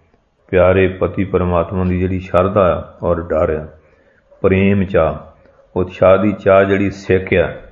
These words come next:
ਉਹਨਾਂ ਦੇ ਮਨ ਵਿੱਚ ਲੱਗੀ ਰਹਿੰਦੀ ਹੈ।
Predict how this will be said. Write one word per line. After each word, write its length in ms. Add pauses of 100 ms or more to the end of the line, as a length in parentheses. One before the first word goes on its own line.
(720)
ਉਹਨਾਂ 300
ਦੇ 140
ਮਨ 240
ਵਿੱਚ 200
ਲੱਗੀ 380
ਰਹਿੰਦੀ 460
ਹੈ। 100